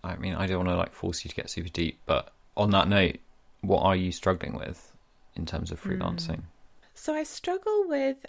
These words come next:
Speaker 2: I mean, like I said before, not having a team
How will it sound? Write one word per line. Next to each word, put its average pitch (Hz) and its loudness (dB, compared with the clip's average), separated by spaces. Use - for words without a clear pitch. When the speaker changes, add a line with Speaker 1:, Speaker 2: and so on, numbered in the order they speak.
Speaker 2:
I 247 4
mean, 240 4
like 247 4
I 269 -6
said 254 -6
before, 190 2
not 208 -2
having 214 -4
a 196 -6
team 226 -2